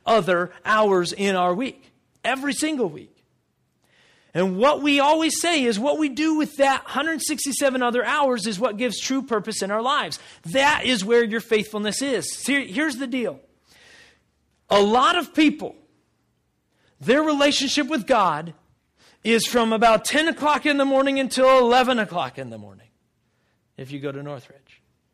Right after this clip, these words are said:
If you go somewhere else, it might be eight thirty to nine thirty. It might be ten thirty to eleven thirty.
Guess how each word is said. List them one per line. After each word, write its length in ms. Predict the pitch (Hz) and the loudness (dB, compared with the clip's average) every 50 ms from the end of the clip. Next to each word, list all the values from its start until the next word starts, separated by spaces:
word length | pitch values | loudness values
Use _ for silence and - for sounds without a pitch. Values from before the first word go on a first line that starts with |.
| _ _ _ | _ _ _
If 80 | - 151 | -8 -2
you 60 | 156 | -2
go 120 | 147 156 | 0 0
somewhere 320 | 143 - 156 143 135 123 127 | 0 -4 -6 -8 -6 -6 -4
else, 200 | 139 151 147 - | -4 -6 -6 -10
it 40 | |
might 160 | - 135 131 127 | -12 -12 -10 -8
be 140 | 131 123 | -6 -6
eight 120 | 127 139 - | -6 -6 -8
thirty 220 | 147 139 135 131 | -10 -12 -10 -10
to 40 | 135 | -10
nine 200 | 147 151 151 139 | -8 -8 -8 -10
thirty. 180 | 120 - 117 - _ _ _ _ _ _ _ _ _ _ _ _ _ _ _ _ _ _ _ _ _ _ _ _ _ _ _ _ _ _ _ _ | -12 -16 -20 -20 _ _ _ _ _ _ _ _ _ _ _ _ _ _ _ _ _ _ _ _ _ _ _ _ _ _ _ _ _ _ _ _
It 100 | - 151 | -16 -12
might 160 | 147 143 143 135 | -10 -10 -8 -8
be 100 | 139 135 | -10 -10
ten 220 | - - 147 147 | -8 -8 -8 -8
thirty 240 | - 147 135 135 135 | -6 -8 -8 -6 -6
to 80 | 135 | -6
eleven 260 | 143 147 160 160 147 113 | -4 -4 -6 -6 -8 -12
thirty. 260 | - - - _ | -16 -20 -20 _